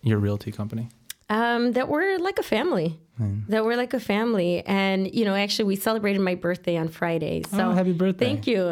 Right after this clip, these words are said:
Speaker 2: And it was just, like, a last-minute thing, lunch with the team. And we had so much fun. And it's, uh,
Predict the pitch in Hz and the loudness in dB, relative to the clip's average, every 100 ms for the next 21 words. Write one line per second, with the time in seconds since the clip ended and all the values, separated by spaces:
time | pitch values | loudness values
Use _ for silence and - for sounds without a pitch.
0 | - - 202 196 190 202 - - 220 214 | -2 0 2 2 0 -2 -6 -4 -2 0
1 | 208 208 180 180 196 208 - 247 240 208 | -2 -2 0 0 0 0 0 0 0 2
2 | 202 202 185 190 208 - - - _ 220 | 2 2 2 2 0 -2 -4 -14 _ -2
3 | 214 220 - 214 208 208 208 - - - | -2 -2 0 2 2 2 -2 -12 -16 -2
4 | 226 269 285 302 - - 208 202 190 - | 0 2 0 -2 -6 -2 2 2 0 -2
5 | 160 156 160 - 196 190 190 196 202 202 | -2 -2 -6 -4 -2 0 0 0 -2 0
6 | - 214 190 175 | -2 0 0 -2